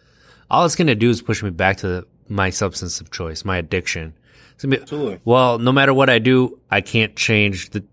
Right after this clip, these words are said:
Speaker 1: your perception of me, so I might as well just start drinking," right? I
Speaker 2: That's, that's the, that's the cycle.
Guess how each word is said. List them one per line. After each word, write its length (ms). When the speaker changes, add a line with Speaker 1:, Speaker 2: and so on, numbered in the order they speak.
Speaker 1:
your 200
perception 520
of 80
me, 160
so 140
I 60
might 160
as 120
well 140
just 160
start 200
drinking," 500
right? 380
I 220
Speaker 2:
That's, 880
that's 280
the, 440
that's 240
the 80
cycle. 460